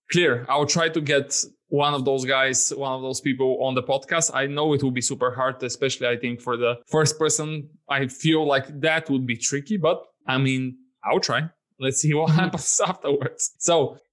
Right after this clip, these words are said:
Speaker 1: Rob, where can people find more about you? What is the best place for them to connect?
Speaker 2: Best place to connect is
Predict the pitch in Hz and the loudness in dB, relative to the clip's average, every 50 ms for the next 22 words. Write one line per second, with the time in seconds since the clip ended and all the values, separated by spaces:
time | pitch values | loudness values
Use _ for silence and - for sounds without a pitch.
0 | _ _ 160 170 165 - 175 190 160 160 165 170 165 180 160 151 165 156 156 147 | _ _ 0 2 2 2 0 2 2 2 2 2 2 2 2 2 2 0 -2 -2
1 | - 165 156 156 151 151 151 151 151 135 147 143 143 143 - 160 151 143 143 139 | -2 0 -2 0 0 0 0 0 0 0 0 0 0 0 0 0 0 0 2 2
2 | 139 147 147 135 135 131 135 131 - - - 135 131 123 - - 131 123 127 127 | 2 2 2 2 0 -2 -2 -2 -2 -2 -2 -2 -2 -2 -2 -4 -2 -2 -4 -4
3 | - 117 - 123 113 110 - - - - _ _ _ _ _ 170 175 175 - 185 | -8 -10 -8 -6 -6 -8 -8 -12 -20 -20 _ _ _ _ _ 0 0 2 2 2
4 | 185 180 180 - 165 - 170 160 160 165 160 156 - - - _ - 151 151 147 | 2 2 0 -4 -6 -2 0 2 2 2 2 0 -2 -6 -16 _ -2 0 0 2
5 | 139 139 135 131 | 2 2 0 -2